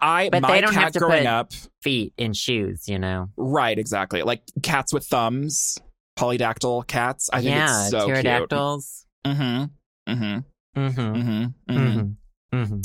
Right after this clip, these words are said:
Speaker 1: Yeah, my cat had mittens. We called her Molly Mittens. Anyway.
Speaker 2: Well, my cat died.
Speaker 1: Yeah, my cat's dead too, and her ashes are on my
Speaker 2: <laughs>
Speaker 1: coffee table. So,
Speaker 2: Oh, I thought they
Speaker 1: in a
Speaker 2: were on your
Speaker 1: plastic bag.
Speaker 2: piano.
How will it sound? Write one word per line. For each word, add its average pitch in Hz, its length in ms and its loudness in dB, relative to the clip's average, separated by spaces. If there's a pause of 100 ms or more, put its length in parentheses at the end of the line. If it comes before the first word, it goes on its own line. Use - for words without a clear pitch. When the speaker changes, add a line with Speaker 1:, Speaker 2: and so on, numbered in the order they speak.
Speaker 1:
Yeah, 120 200 0
my 135 180 2
cat 135 280 0
had 110 200 2
mittens. 90 440 -4
We 120 60 -6
called 104 200 -2
her 95 80 -2
Molly 95 440 -2
Mittens. - 760 -6 (280)
Anyway. 90 380 -6 (300)
Speaker 2:
Well, 131 160 -2
my 143 160 0
cat 143 260 -2
died. 151 360 -2 (340)
Speaker 1:
Yeah, 190 160 2
my 143 160 2
cat's 151 280 -2
dead 139 220 0
too, 156 220 0
and 143 60 0
her 123 100 0
ashes 131 400 0
are 117 100 0
on 117 80 -2
my 110 240 0 (100)
Speaker 2:
<laughs> - 100 -18
Speaker 1:
coffee 143 300 -2
table. 80 420 -4
So, - 240 -4 (640)
Speaker 2:
Oh, 196 100 0
I 214 80 2
thought 214 160 -2
they 220 60 2
Speaker 1:
in 208 40 4
a 208 40 2
Speaker 2:
were 202 40 2
on 196 60 4
your 156 80 4
Speaker 1:
plastic - 200 0
bag. 180 80 -2 (180)
Speaker 2:
piano. 117 420 0